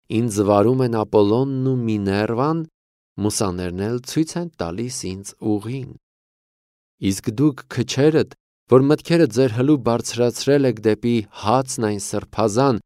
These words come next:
որ ուտում են առանց հագուրդ զգալու, քաջ կարող եք այս խոր ծովով նավարկել, հետևելով միշտ իմ նավի հետքերին, քանի ջրի մակերեսը չի հարթվել։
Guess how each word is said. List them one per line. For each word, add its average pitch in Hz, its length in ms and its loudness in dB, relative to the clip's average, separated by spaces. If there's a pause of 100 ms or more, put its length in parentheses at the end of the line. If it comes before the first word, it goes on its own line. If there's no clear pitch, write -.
(280)
որ 101 160 6
ուտում 131 260 -2
են 117 120 -2
առանց 110 320 -2
հագուրդ 101 560 -2
զգալու, 92 480 -2 (760)
քաջ 127 500 4
կարող 123 400 4
եք 120 160 0
այս 104 180 2
խոր 123 320 2
ծովով 107 460 2
նավարկել, 107 720 2 (300)
հետևելով 135 600 6
միշտ 147 500 0
իմ 139 140 0
նավի 120 460 0
հետքերին, 104 800 -2 (400)
քանի 98 380 0 (180)
ջրի 95 300 -6
մակերեսը 90 640 -4
չի - 320 -4
հարթվել։ - 600 -14